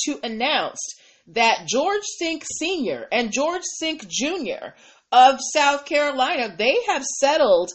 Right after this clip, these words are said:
and petitioned for dismissal of their lawsuits against each other. So, Dad, meaning George Sink Ju-, Senior, sued his son, George Sink Junior, for lame-, for naming his law firm George Sink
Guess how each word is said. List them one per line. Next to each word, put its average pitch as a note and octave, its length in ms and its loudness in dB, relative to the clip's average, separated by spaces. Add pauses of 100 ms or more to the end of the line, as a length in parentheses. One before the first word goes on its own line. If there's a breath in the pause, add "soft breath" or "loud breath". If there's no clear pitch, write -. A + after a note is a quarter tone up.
(300 soft breath)
and B3 160 0
petitioned F#4+ 560 -4
for D4 160 -4
dismissal B3+ 880 -4 (300 soft breath)
of G3+ 180 4
their A#3 140 4
lawsuits F#3 580 -2
against D4 380 -4
each C4+ 160 -6
other. A#2+ 340 -2 (480 soft breath)
So, A#3 400 2 (760)
Dad, G#3 540 4
meaning G#3 260 -2
George G#3+ 220 -2 (140)
Sink C4 280 -6
Ju-, B3 280 -6 (180)
Senior, G#3 640 -4 (300 loud breath)
sued D#4 840 0
his C4 340 -2
son, A#3 460 2 (160 loud breath)
George A3 320 -2
Sink C4 460 -8
Junior, F#3 380 -6
for G#3 200 -6
lame-, G3 460 -4
for G#3+ 140 -4
naming G#3+ 420 -4
his C#4+ 240 -2
law F#3+ 340 -2
firm F3 340 -8 (380 soft breath)
George F3+ 440 -2 (200)
Sink D#3+ 520 -12